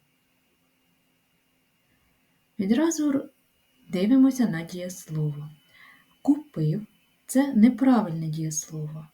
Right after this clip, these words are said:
а отже, ми повинні поставити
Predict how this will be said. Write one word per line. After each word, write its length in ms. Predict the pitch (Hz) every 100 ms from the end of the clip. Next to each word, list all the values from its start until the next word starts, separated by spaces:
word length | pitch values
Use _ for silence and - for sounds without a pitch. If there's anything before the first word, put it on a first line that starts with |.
| -
а 100 | 170
отже, 640 | 165 247 - - 165 156 _ _ _ _ _ _ _
ми 160 | 170 165
повинні 560 | 156 156 151 190 247 262
поставити 840 | 262 - 233 233 226 226 233 226